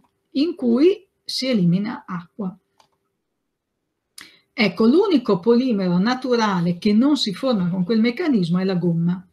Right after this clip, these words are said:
La gomma, eh, ha un, si forma per addizione, quindi ci vuole un doppio legame,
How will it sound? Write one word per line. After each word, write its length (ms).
La 180
gomma, 600
eh, 480
ha 420
un, 840
si 200
forma 380
per 300
addizione, 800
quindi 240
ci 100
vuole 240
un 100
doppio 300
legame, 680